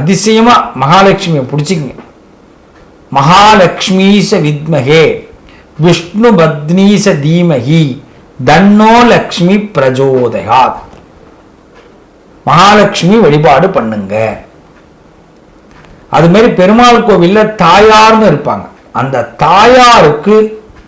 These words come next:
வெள்ளிக்கிழமை, வெள்ளிக்கிழமை உங்க பேர்ல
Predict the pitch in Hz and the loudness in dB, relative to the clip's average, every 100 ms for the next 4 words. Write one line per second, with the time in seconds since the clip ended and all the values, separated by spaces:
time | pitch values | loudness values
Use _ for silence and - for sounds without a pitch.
0 | - - 139 143 208 247 262 - - 202 | -20 -20 -4 0 2 4 2 0 0 2
1 | 180 147 143 202 226 220 175 170 180 156 | 2 2 2 2 2 2 2 2 0 0
2 | 131 - 180 214 185 | -2 -2 0 2 2